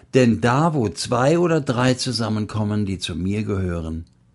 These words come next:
bin ich mitten unter ihnen." Eine coole Aktion, schließt Mandy ab. Es gibt auch eine Facebook-Seite übrigens. Ballermann Prayer heißt sie.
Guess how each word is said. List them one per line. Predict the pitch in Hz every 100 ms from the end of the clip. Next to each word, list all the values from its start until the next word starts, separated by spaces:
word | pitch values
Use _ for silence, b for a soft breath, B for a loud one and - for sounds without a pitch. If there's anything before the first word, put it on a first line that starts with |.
| _
bin | 78
ich | 80 71
mitten | 80 78 85
unter | - 80 82 -
ihnen." | 82 - - - _ _ _ _ _ _ _ _
Eine | - 165 175
coole | - 170 156 107
Aktion, | 98 - - 120 101
schließt | 82 - 71 -
Mandy | 80 71 -
ab. | - - - B B B -
Es | 127 -
gibt | 185 185 -
auch | 127 127
eine | 135 139
Facebook-Seite | 139 156 143 135 - - 80 76
übrigens. | 85 82 80 76 73 - b b _
Ballermann | - 113 110 95 87 82 76 -
Prayer | - 95 90 69 -
heißt | 78 71 -
sie. | 82